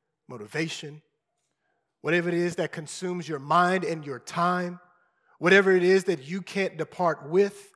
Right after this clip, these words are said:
whatever it is that you would sin to get or sin to keep, that is your idol.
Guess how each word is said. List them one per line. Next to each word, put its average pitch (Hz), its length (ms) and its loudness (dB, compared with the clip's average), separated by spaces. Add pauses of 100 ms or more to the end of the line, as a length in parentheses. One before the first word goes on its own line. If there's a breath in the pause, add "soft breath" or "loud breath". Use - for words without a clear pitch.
(600)
whatever 208 340 4
it 196 80 4
is 196 200 4
that 165 180 -4
you 196 100 -6
would 180 160 0
sin 202 400 -2
to 175 120 -12
get 180 380 -4
or 156 140 -8
sin 180 360 -8
to 143 120 -14
keep, - 480 -12 (2250)
that 135 260 -12 (340)
is 110 400 -18 (160)
your 104 380 -20 (260)
idol. 101 360 -14